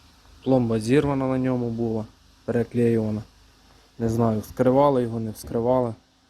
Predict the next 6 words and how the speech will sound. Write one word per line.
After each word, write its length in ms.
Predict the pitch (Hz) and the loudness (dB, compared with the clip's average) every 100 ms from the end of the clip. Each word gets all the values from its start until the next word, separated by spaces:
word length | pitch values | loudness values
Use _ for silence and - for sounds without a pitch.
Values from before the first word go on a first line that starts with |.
| _ _ _ _ _ _ - - - _ | _ _ _ _ _ _ -20 -20 -20 _
Коротше, 420 | _ 104 104 101 - | _ -8 -6 -8 -16
такое. 460 | - - 98 98 - - - - - - - - - - _ _ _ - _ _ _ _ _ _ _ _ - _ _ _ | -14 -8 -6 -6 -10 -14 -14 -20 -20 -20 -20 -20 -20 -20 _ _ _ -20 _ _ _ _ _ _ _ _ -20 _ _ _
Не 200 | 113 107 | -12 -8
знаю, 320 | 104 104 101 107 | -6 -6 -6 -8
що 200 | - 101 | -10 -8
тут. 380 | - 139 - | -2 -2 -2